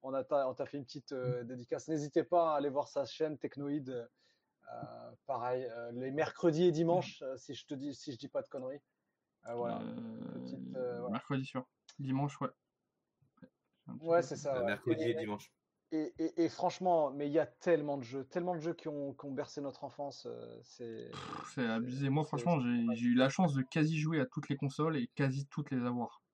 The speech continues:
Speaker 2: Par
Speaker 1: Ouais.
Speaker 2: l'intermédiaire soit de moi,
Speaker 1: Pareil.
Speaker 2: enfin de mes parents, du coup, et de, de ma, et de mes, mes, ma sœur et de mon frère.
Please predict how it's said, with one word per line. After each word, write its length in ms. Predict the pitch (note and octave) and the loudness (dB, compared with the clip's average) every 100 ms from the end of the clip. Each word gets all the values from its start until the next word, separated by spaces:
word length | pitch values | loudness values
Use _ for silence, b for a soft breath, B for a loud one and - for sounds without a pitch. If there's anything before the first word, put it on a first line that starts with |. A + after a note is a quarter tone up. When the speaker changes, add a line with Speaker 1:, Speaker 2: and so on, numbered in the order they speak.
| - | -2
Speaker 2:
Par 120 | A2+ | 2
Speaker 1:
Ouais. 60 | A#2 | 4
Speaker 2:
l'intermédiaire 420 | C3 C3+ B2+ A#2+ | 6 6 6 2
soit 200 | - D3+ | 2 2
de 60 | |
moi, 460 | C#3+ D3 D3 D#3 F3 | 4 6 8 8 6
Speaker 1:
Pareil. 220 | C#3+ C#3+ | 4 4
Speaker 2:
enfin 100 | C3 | 4
de 60 | C3 | 4
mes 80 | C#3 | 4
parents, 320 | C3 D3 D3+ | 4 2 0
du 140 | C#3+ C3 | -6 -8
coup, 160 | D3 - _ B B B - | -10 -12 _ B B B -4
et 140 | B2+ | 0
de, 480 | A#2+ A#2 A#2 A2+ A2 | 2 2 4 4 2
de 40 | B2 | 4
ma, 100 | A#2 B2 | 2 4
et 140 | B2+ | 2
de 100 | B2+ | 2
mes, 200 | B2 B2 | 4 4
mes, 120 | B2 B2 | 2 0
ma 140 | B2+ B2+ | 0 -2
sœur 260 | - D3 | 0 -2
et 20 | B2+ | 0
de 60 | |
mon 80 | B2 | -4
frère. 140 | - | -6